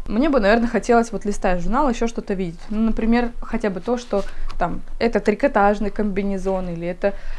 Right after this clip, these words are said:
платье из, э, вискозы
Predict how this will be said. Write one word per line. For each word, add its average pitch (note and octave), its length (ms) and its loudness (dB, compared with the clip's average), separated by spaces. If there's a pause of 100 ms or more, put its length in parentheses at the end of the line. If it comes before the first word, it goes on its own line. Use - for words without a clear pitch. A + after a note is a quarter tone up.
(120)
платье G#3 680 0
из, G3 480 -6
э, F3+ 840 0
вискозы A3 1120 2